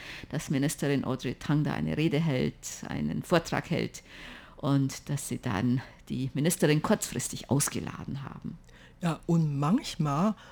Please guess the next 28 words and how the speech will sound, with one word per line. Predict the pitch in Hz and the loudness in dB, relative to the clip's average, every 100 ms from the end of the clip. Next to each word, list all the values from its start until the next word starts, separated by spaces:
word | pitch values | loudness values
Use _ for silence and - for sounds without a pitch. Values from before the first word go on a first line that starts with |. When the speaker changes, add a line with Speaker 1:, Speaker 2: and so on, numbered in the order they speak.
| - | 0
Speaker 2:
muss | 170 180 - | 4 6 4
Peking | - 190 - - 185 151 - - | 0 0 0 4 4 4 -4 -10
nicht | - 160 175 - - | 2 2 2 0 0
wirklich | 185 - 151 - - | 0 2 0 0 -2
was | 147 - | -2 0
Konkretes | - 151 - 151 185 185 180 - | 0 0 -2 -2 2 2 2 0
sagen, | - - 139 170 175 - - - | -2 -4 -2 -2 -2 -8 -14 -2
wird | 160 - | -2 0
schon | - - 151 | -2 -2 -2
viel, | - - 156 147 - - - | -4 -2 -2 -2 -6 -12 -2
werden | 165 160 170 | 2 4 2
schon | 165 151 | 2 -2
viele | - 156 147 | -2 0 0
Länder | 135 147 190 175 143 | 0 4 6 4 2
dann | 143 135 | 0 -4
von | 135 143 | -2 -6
sich | - 165 - - | -2 -4 -4 -4
aus | 143 143 - - - | -2 -2 -6 -12 -12
so | - 139 | -2 -2
denken | - 147 160 180 170 160 | 0 0 2 2 2 0
und | 135 135 - | 0 -4 -2
auch | 143 - | -6 -4
so | - 139 - | -4 -4 -4
handeln. | - 151 160 135 - - 202 - | -4 -2 0 -2 -4 -14 -16 -6
Und | 151 143 139 - - - | -2 0 -2 -6 -12 -8
weil | - 151 147 | -2 0 0
die | 147 156 151 | 0 0 0
dann | 156 147 131 131 | 2 2 2 0